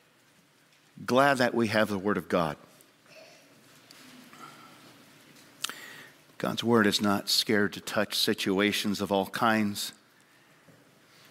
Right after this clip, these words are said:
Five verse seventeen, "Let the elders who rule well be considered worthy of double honor, especially those who labor in preaching and teaching. For the Scripture says, 'You shall not muzzle an ox when it treads out the grain, and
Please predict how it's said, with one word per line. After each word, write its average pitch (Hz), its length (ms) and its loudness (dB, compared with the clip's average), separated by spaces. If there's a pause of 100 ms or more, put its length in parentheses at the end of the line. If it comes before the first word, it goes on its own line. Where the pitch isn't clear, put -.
(2500)
Five 135 240 4
verse 120 140 2
seventeen, 123 420 4
"Let 131 180 2
the 127 140 4
elders 127 380 4
who 127 160 0
rule 123 260 2
well 120 240 6
be 120 100 2
considered 117 560 0
worthy 117 380 0
of 98 180 -2
double 117 300 2
honor, 113 400 -2 (760)
especially 110 400 0
those 107 260 2
who 113 80 2
labor 104 400 4
in 95 100 -2
preaching 101 380 -4
and 95 100 -2
teaching. 98 480 -4 (340)
For 123 140 0
the 113 100 2
Scripture 117 440 0
says, 120 380 4
'You 113 100 2
shall 117 160 2
not 110 260 4
muzzle 117 400 4
an 104 100 2
ox 113 380 2
when 110 100 0
it 107 120 -2
treads 113 280 2
out 110 200 2
the 110 80 -4
grain, 110 420 2
and 101 200 0